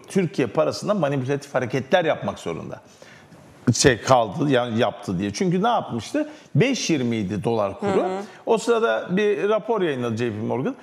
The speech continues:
Speaker 1: Merkez Bankası etik olmayan ve gerçekçi olmayan bir şekilde arkadan dolar satıp Türk lirasını değerli tutmaya çalışıyor diye bir rapor yazdı.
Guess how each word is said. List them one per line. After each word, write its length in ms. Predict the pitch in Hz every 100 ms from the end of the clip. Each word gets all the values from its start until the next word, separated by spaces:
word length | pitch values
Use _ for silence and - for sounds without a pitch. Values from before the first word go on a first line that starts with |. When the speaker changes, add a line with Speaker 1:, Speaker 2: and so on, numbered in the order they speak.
| - -
Speaker 1:
Merkez 460 | 170 208 208 262 233
Bankası 560 | 220 185 165 - - -
etik 320 | 131 - 180
olmayan 540 | 190 240 277 190 117 110
ve 80 | 135
gerçekçi 600 | 151 135 143 175 156 -
olmayan 400 | 214 262 190 127
bir 40 |
şekilde 380 | - 131 147 -
arkadan 600 | - 143 160 208 185 104 - - - 123
dolar 300 | 127 196 269
satıp 460 | - 196 311 -
Türk 200 | 247 233
lirasını 480 | 214 190 214 233 175
değerli 320 | 160 175 208
tutmaya 420 | 208 175 160 147
çalışıyor 420 | - 156 151 139 147
diye 160 | 254
bir 60 | 220
rapor 300 | 165 151 117
yazdı. 340 | 95 90 -